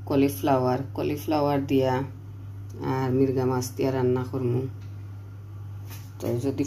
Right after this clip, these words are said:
পারি আপনারারে recipe share করমু, আর যদি পারি না তে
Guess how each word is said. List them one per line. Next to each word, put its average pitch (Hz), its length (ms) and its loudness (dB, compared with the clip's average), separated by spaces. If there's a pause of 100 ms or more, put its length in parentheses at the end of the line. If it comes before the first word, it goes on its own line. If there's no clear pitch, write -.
পারি 156 260 8
আপনারারে 139 600 2 (340)
recipe 147 400 -2
share 143 440 0
করমু, 131 340 0 (800)
আর 135 100 0 (100)
যদি 143 180 0 (100)
পারি 147 220 4
না 147 260 4
তে 147 200 2